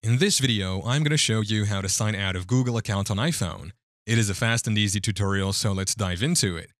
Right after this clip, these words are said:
I will use the Gmail app to show you how to sign out of Google account on iPhone. Like any other iPhone apps, the Gmail app is updated on the App Store. Updating the app will enable you to get access to the latest features.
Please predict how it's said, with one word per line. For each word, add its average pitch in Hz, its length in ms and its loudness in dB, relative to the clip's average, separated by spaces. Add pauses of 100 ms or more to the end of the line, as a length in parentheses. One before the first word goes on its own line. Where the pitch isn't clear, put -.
(420)
I 202 120 2
will 190 200 4
use 123 300 2
the 98 80 0
Gmail 143 540 0
app 110 160 0
to 113 100 0
show 117 240 2
you 98 260 0
how 120 160 -2
to 156 80 0
sign 120 260 0
out 101 180 0
of 92 120 -4
Google 117 300 2
account 92 340 -4
on 127 60 0
iPhone. 90 520 -4 (440)
Like 98 260 0
any 110 200 2
other 120 140 2
iPhone 180 380 2
apps, 160 260 0
the 139 100 0
Gmail 127 520 2
app 110 120 -2
is 101 100 0
updated 101 360 0
on 95 100 0
the 90 160 0
App 85 140 -4
Store. 110 420 0 (360)
Updating 104 480 2
the 92 200 0
app 92 180 -2
will 98 80 0
enable 90 380 -2
you 92 180 0
to 92 80 -2
get 87 140 -4
access 90 400 -2
to - 80 -4
the 95 80 -6
latest 92 380 -2
features. 101 600 0